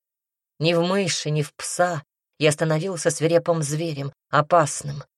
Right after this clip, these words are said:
сильным, полным магии. Крес горько усмехнулся, вновь переживая тот первый визит в чащу.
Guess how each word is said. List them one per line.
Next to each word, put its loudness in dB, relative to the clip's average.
сильным, -6
полным 6
магии. 2
Крес 2
горько 0
усмехнулся, -4
вновь -6
переживая -6
тот -10
первый -6
визит -8
в -20
чащу. -10